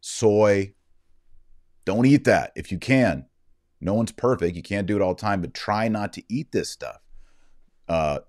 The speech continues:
the Sofa says, "Seed oil has been put in bread." Why? Exactly. I just discovered that, uh, buns, there's two kinds of buns at the store. Buns made of butter,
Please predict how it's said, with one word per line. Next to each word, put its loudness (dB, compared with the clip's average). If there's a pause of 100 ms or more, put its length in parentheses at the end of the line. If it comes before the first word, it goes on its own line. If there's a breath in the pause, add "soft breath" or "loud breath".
the -6
Sofa 4
says, 2
"Seed 0
oil 6
has 4
been -2
put -2
in 0
bread." 4
Why? 4
Exactly. -2 (600)
I 4
just 2
discovered 2
that, 4 (560)
uh, 4
buns, 6
there's -2
two 0
kinds 0
of 0
buns 6
at -4
the -4
store. -2
Buns 2
made 2
of 0
butter, 4